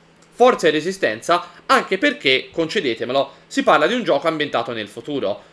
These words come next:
dove ci sono armi tipo Requiem o armi laser che ti disgregano, o, eh, Requiem, fucili Requiem degli Space Marine, degli Adeptus Astartes che sparano pallottole così.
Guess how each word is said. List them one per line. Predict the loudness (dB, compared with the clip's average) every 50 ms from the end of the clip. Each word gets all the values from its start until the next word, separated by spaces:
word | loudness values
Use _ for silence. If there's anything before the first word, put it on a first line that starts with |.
| _
dove | -2 0 2 2 2
ci | 0 -2 -2
sono | 0 0 0 2 0 0 2
armi | 2 2 4 2 0 -2 -6 -6 -4
tipo | -4 -2 0 2 4
Requiem | 4 4 4 4 2 0 0 0 2
o | 2 4
armi | 6 6 4 4 2 0
laser | 2 2 2 2 2 2 0 -2
che | -2 -6 -6 -6
ti | -8 -12 -10
disgregano, | -10 -10 -10 -10 -6 0 2 2 2 2 -2 -4 -6 -6 -8 -10 _ _ _ _ 4
o, | 6 6 6 6 4 0
eh, | -4 -2 -2 -2 -2 -2
Requiem, | 0 2 4 4 4 4 2 -2 -4 -4 -4 -8
fucili | -10 -10 -10 -8 -6 -2 0 2
Requiem | 2 2 2 2 -2 -4 -4 -2
degli | -2 -2 -2 -2 -2 -6 -6 -8
Space | -6 -2 -2 -2 -2 0
Marine, | 0 0 0 0 0
degli | -2 -2 0 2
Adeptus | 2 4 4 2 0 -2 -8 -4 -2
Astartes | -2 -2 0 0 -2 -2 -2 -4 -4 -4 -4
che | -4 -6
sparano | -4 -2 -2 -2 -2 -2 -2 -2
pallottole | 0 0 0 0 -2 -6 -8 -10 -14
così. | -12 -8 -6 -6 -6 -6